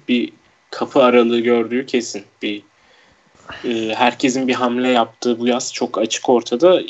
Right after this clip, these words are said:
Utah'ınkiler de yaptığı hamleler, hem Conley'i eklemeleri hem üstüne Bogdanovic'i almaları. E,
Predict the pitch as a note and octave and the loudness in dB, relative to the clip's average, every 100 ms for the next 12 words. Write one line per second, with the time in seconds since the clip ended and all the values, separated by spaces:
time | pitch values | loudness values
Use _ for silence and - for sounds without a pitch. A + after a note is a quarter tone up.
0 | C3 B2+ - C3+ C#3+ C#3+ C#3 C#3+ D#3 C#3+ | -8 -6 0 0 0 -2 0 2 2 2
1 | A#2+ G2+ _ _ _ _ - A#2 A2 - | 0 0 _ _ _ _ -6 -4 -4 -4
2 | A#2 A2+ G#2 G#2+ A2 G#2+ A#2 A2+ G#2+ G#2+ | -6 -4 -6 -8 -10 -10 -8 -8 -6 -8
3 | G#2 A2+ G#2+ G#2+ G#2 G2+ G2 G#2 - A#2 | -8 -8 -6 -4 -4 -6 -10 -14 -8 -4
4 | A2 G#2+ G#2+ A2 A2 G2+ A#2 G#2+ A2 A2 | 0 0 -2 -4 -4 -4 -2 -2 -2 -2
5 | A#2+ C3 - - _ _ - - - - | -2 -4 -8 -12 _ _ -20 -20 -20 -8
6 | A#2+ | -4